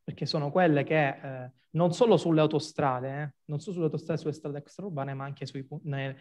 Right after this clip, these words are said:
in alcune aree urbane sono importanti. Perché? Sia perché abilitano, diciamo, la necess-, la, la possibilità di fare dei viaggi lunghi, ad esempio per le famiglie, no?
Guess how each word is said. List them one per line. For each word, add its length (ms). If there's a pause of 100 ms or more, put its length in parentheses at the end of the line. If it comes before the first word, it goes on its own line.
(320)
in 120
alcune 280
aree 280
urbane 600
sono 180
importanti. 760
Perché? 640
Sia 140
perché 200
abilitano, 560
diciamo, 680 (100)
la 80
necess-, 480
la, 340
la 180
possibilità 480
di 120
fare 160
dei 100
viaggi 300
lunghi, 480
ad 80
esempio 280
per 120
le 100
famiglie, 580
no? 260